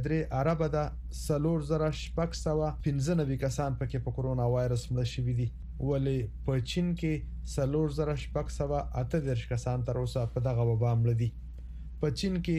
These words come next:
د تیرو څو ورځو راهیسې د کرونا وایرس یوه نوې پیښه هم مخې ته نه ده راغلې. بل خوا د چین پارلمان هم د امریکایي ګواښونو په ځواب کې د امریکا په ضد د قانوني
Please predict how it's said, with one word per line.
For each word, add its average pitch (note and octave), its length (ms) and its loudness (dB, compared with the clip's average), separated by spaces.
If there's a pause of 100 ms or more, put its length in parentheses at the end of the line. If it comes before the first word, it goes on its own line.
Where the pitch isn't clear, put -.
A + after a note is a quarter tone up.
(400)
د C#3 160 0
تیرو D#3 320 0
څو D3 160 2
ورځو C#3 360 2
راهیسې E3 280 -2
د C3+ 160 -2
کرونا C3 340 2
وایرس C#3 380 0 (380)
یوه D3 180 2 (140)
نوې C3+ 260 2
پیښه C3 340 0
هم C#3 80 -2 (100)
مخې A#2 220 2
ته B2+ 140 0
نه B2 100 2
ده A#2+ 120 2
راغلې. A#2 300 2 (500)
بل C3+ 160 0
خوا B2+ 160 2
د B2 160 2
چین D3 240 0
پارلمان C3 680 2
هم D#3 140 2 (520)
د C#3 40 2 (100)
امریکایي C3+ 460 2
ګواښونو C3+ 400 2 (100)
په C#3+ 140 2
ځواب D3 400 2
کې E3+ 120 0 (400)
د D3 140 2
امریکا D3 320 2 (100)
په E3+ 140 2
ضد D3 180 0
د C#3+ 160 -2
قانوني C#3+ 380 0